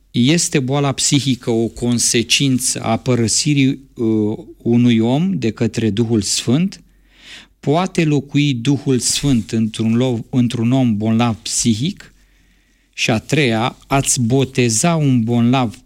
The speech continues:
psihic în biserica dumneavoastră?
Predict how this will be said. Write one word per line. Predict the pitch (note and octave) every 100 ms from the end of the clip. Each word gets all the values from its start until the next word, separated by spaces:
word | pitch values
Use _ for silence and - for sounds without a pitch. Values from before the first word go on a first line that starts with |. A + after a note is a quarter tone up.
| _
psihic | - C#3+ C3+ B2 - -
în | C3 A#2
biserica | A2+ A2 - A#2 G#2 G#2+
dumneavoastră? | G#2 A2 A2 B2+ C#3+ - -